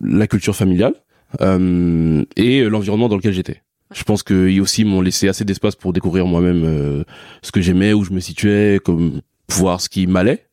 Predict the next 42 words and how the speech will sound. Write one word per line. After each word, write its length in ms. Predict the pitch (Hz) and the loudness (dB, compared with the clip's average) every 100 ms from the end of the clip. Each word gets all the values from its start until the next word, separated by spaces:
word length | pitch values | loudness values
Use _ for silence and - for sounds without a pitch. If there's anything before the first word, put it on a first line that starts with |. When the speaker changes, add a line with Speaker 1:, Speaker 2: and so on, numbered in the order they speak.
| _ | _
Speaker 2:
Ouais. 80 | - | -12
Speaker 1:
aussi. 300 | - - 117 - - - - - - | -6 -2 -2 -4 -16 -14 -14 -10 -2
Et, 280 | 107 135 | 2 2
bah, 300 | 151 104 98 - | 0 -4 -6 -6
je 80 | - | -4
pense 160 | 143 | -4
qu'aussi 200 | 135 113 | -2 -2
ils 20 | 135 | -2
se 60 | |
sont 80 | 107 | 0
rendus 180 | 101 95 | 0 0
compte 180 | 143 139 | -2 -2
que 100 | 104 | -4
ça 240 | - 98 | -2 0
me 560 | 95 95 95 92 92 92 95 | 0 2 2 2 2 0 -2
dérangeait 260 | 107 101 101 | -2 0 0
pas 80 | 110 | 0
plus 120 | 113 | -2
que 80 | 104 | 0
ça. 140 | 92 | 0
Genre, 100 | 104 | 0
ça 120 | 107 | 0
me, 300 | 98 101 98 - | 0 2 0 0
ça 140 | - | -2
me 80 | 98 | -2
troublait 320 | - 113 113 | -2 -2 0
pas 220 | 107 123 - _ - | 0 -4 -6 _ -4
de 60 | |
me 260 | 208 202 202 | 0 2 2
Speaker 2:
Hmm. 100 | 196 | 2
Speaker 1:
retrouver 460 | 190 180 180 110 107 | 0 0 0 0 0
de, 160 | 98 | 0
d'un 160 | 95 104 | 0 0
environnement 400 | 101 101 101 101 | 2 0 0 -2
à 40 | |
l'autre, 360 | 98 104 - 95 | 0 -2 -2 0
euh, 160 | 85 82 | 0 0
tu 80 | |
vois, 260 | 87 87 92 | 0 0 2
euh, 340 | 90 82 80 78 | 2 2 2 0
de, 580 | 78 78 78 80 80 78 - - - - - - | 0 0 0 2 0 -2 -8 -20 -20 -20 -12 -4
de, 680 | 85 90 87 85 82 80 | 0 2 2 2 2 0